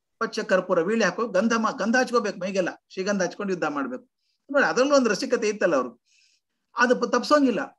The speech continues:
ಅದಕ್ಕೆ ಜರಾಸಂಧ ಯುದ್ಧ ಮಾಡ್ಬೇಕಾದ್ರೆ, "ಬಾರೋ, ಬಾರೋ ಭೀಮ, ಇಲ್ ಬಾ" ಅಂತ ಹೇಳಿ ತನ್ನ ಅರಮನೆಯಿಂದ ವಿಶೇಷವಾದಂತ ಎಲೆ ಅಡಿಕೆ ತಂದು ಪಚ್ಚ ಕರ್ಪೂರ ಹಾಕಿ ಕೊಡ್ತಾನೆ, "ತಿನ್ನು" ಅಂತ. ಅದು ಕ್ಷತ್ರಿಯ ಲಕ್ಷಣಗಳು ಅವು ಕೆಲವೊಂದು ಆಗಿನ ಕಾಲದಲ್ಲಿ.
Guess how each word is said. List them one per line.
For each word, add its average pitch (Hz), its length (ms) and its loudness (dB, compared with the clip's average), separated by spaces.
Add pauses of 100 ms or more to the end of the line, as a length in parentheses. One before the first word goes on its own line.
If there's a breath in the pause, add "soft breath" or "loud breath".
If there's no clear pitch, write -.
(240)
ಅದಕ್ಕೆ 262 300 0
ಜರಾಸಂಧ 233 580 0
ಯುದ್ಧ 202 300 -2
ಮಾಡ್ಬೇಕಾದ್ರೆ, 208 560 -2
"ಬಾರೋ, 202 440 0
ಬಾರೋ 220 240 -2
ಭೀಮ, 185 220 -4
ಇಲ್ 147 180 -4
ಬಾ" 196 100 2 (340)
ಅಂತ 170 160 -8
ಹೇಳಿ 220 360 2 (160)
ತನ್ನ 180 140 -2
ಅರಮನೆಯಿಂದ 214 500 0
ವಿಶೇಷವಾದಂತ 190 800 0
ಎಲೆ 170 300 0
ಅಡಿಕೆ 180 280 0
ತಂದು 202 300 -2
ಪಚ್ಚ 185 220 -6
ಕರ್ಪೂರ 202 320 -4
ಹಾಕಿ 226 140 -4
ಕೊಡ್ತಾನೆ, 190 320 0
"ತಿನ್ನು" 185 220 -2
ಅಂತ. 180 180 -8 (1600)
ಅದು 185 220 0 (300)
ಕ್ಷತ್ರಿಯ 226 380 2
ಲಕ್ಷಣಗಳು 196 460 0
ಅವು 123 100 0
ಕೆಲವೊಂದು 127 320 -4
ಆಗಿನ 123 220 -6
ಕಾಲದಲ್ಲಿ. 113 500 -12